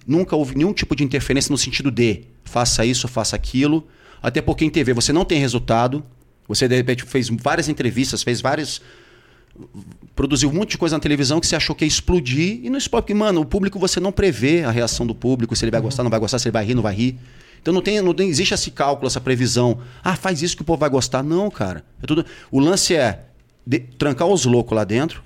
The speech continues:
Speaker 1: e naturalmente eles vão enlouquecer, surtar e esse é o combustível, mano.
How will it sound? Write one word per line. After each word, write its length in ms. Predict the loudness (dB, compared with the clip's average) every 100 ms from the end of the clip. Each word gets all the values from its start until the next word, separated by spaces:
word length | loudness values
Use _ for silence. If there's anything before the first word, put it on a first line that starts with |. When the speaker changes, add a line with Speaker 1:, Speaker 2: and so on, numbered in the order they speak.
| 0
Speaker 1:
e 60 |
naturalmente 680 | 2 2 2 2 2 2 0
eles 120 | -2
vão 120 | 0
enlouquecer, 600 | 2 2 0 -2 0 -2
surtar 440 | 0 -4 -2 -2 0
e 80 |
esse 140 | 0 -2
é 20 |
o 40 |
combustível, 600 | -4 -6 -4 -6 -6 -6
mano. 220 | -8 -8